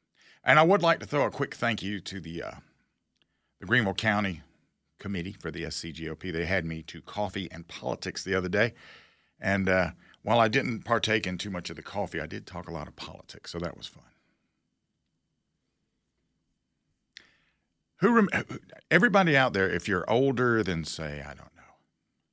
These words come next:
if you owned a mobile phone in the nineties, probably most of you either owned a Sony Ericsson, sorta likely, or a Nokia, very likely. And compared to the phones today, those are referred to, I think, by some people as dumb phones.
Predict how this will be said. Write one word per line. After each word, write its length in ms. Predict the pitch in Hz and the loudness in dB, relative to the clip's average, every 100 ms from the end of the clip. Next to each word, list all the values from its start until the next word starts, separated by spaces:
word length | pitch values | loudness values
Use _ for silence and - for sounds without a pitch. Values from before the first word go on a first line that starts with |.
| _ _ _ _ _ _ _ _ | _ _ _ _ _ _ _ _
if 160 | 117 | -2
you 80 | 147 | 2
owned 220 | 139 190 | 4 4
a 40 | 165 | 4
mobile 280 | 151 143 113 | 4 4 4
phone 320 | 123 110 92 | 4 4 2
in 100 | 82 | 0
the 60 | |
nineties, 500 | 82 85 80 71 - - _ _ _ _ | 0 0 0 -2 -8 -14 _ _ _ _
probably 340 | 147 139 117 | 0 2 2
most 340 | 101 98 101 - | 2 2 0 -2
of 120 | 82 | -4
you 120 | 80 | -6
either 300 | 73 85 - | -8 -8 -8
owned 300 | 85 82 76 | -6 -6 -6
a 80 | 73 | -8
Sony 440 | - 117 117 107 | -6 -4 -2 -2
Ericsson, 540 | 92 87 78 - 78 73 _ _ _ _ | 0 0 0 -6 -10 -12 _ _ _ _
sorta 400 | - - 107 78 | -10 0 2 2
likely, 400 | 71 69 - 78 | 0 -2 -4 -2
or 240 | 104 120 | 4 6
a 40 | 117 | 6
Nokia, 680 | 117 117 - 151 107 82 - _ _ _ 80 | 4 2 0 2 4 4 -2 _ _ _ -10
very 300 | 87 71 - - - | -6 -6 -8 -18 -20
likely. 260 | - - _ _ _ _ _ _ _ _ _ _ _ _ _ _ _ _ _ _ _ _ _ _ _ _ | -20 -20 _ _ _ _ _ _ _ _ _ _ _ _ _ _ _ _ _ _ _ _ _ _ _ _
And 340 | - 110 107 - | 4 4 4 2
compared 440 | 135 147 165 165 | 2 6 6 6
to 80 | 139 | 2
the 80 | 110 | 0
phones 320 | 120 110 92 | 2 0 0
today, 320 | 98 98 92 | 2 4 4
those 320 | 82 101 98 | 4 2 2
are 100 | 87 | 0
referred 380 | 80 78 165 139 | -2 0 -2 0
to, 120 | 87 | 0
I 100 | 76 | 0
think, 280 | 73 82 73 | -2 -4 -4
by 140 | 78 71 | -6 -6
some 240 | 123 101 | -6 -6
people 260 | 82 76 71 | -6 -6 -6
as 100 | - | -8
dumb 380 | - 123 110 | -2 0 0
phones. 600 | 85 65 - - - - | -4 -6 -8 -16 -20 -20